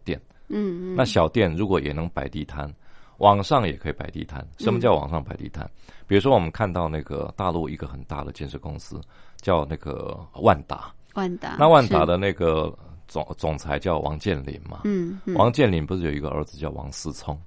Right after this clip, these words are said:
Speaker 2: 是。
Speaker 1: 王-，王思聪这个是最，中国大陆最头痛的人物，为什么？因为他是公子哥儿一个。
Speaker 2: 嗯，嗯。
Speaker 1: 但是他因为有一个很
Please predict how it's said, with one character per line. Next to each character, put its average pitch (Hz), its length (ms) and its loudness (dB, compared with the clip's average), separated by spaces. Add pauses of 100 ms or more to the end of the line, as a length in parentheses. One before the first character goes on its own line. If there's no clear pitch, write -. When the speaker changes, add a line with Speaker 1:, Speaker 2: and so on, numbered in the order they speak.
Speaker 2:
是。 - 380 -8 (120)
Speaker 1:
王-， 127 160 8
王 127 140 8
思 131 160 -6
聪 123 260 0
这 127 120 -2
个 104 100 0
是 90 320 -2 (120)
最， 104 280 4 (300)
中 120 160 -2
国 104 80 -2
大 95 140 2
陆 90 100 0
最 - 160 -2
头 73 200 -4
痛 78 200 -6
的 67 80 -6
人 71 160 -8
物， 71 160 -8
为 80 100 -6
什 78 120 -10
么？ 69 120 -10 (300)
因 110 100 -8
为 110 40 -2
他 107 120 -2
是 90 60 -6
公 92 200 -4
子 - 140 -10
哥 78 120 -4
儿 71 180 -4
一 - 80 -12
个。 - 160 -14 (220)
Speaker 2:
嗯， 190 280 -6
嗯。 - 60 -14
Speaker 1:
但 127 120 6
是 127 60 0
他 120 260 6
因 123 140 -4
为 113 140 2
有 80 180 2
一 90 120 -6
个 87 120 -2
很 - 180 -12